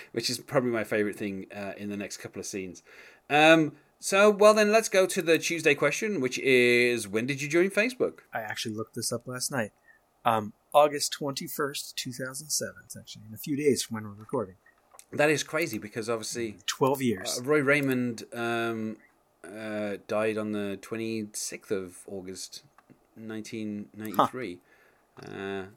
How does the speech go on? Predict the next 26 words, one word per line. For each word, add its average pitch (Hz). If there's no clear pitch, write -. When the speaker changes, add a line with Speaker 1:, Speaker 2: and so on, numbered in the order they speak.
Speaker 1:
yeah, 123
so 107
there 123
you 127
go. 117
You're 107
Speaker 2:
What 123
day 120
is 113
this? 127
What 156
day 147
is 143
this 127
episode 113
going 107
up? 101
Is 131
that 240
Speaker 1:
<laughs> -
No, 180
unfortunately, 190
I 175
did 170
Speaker 2:
<laughs> -
You, 160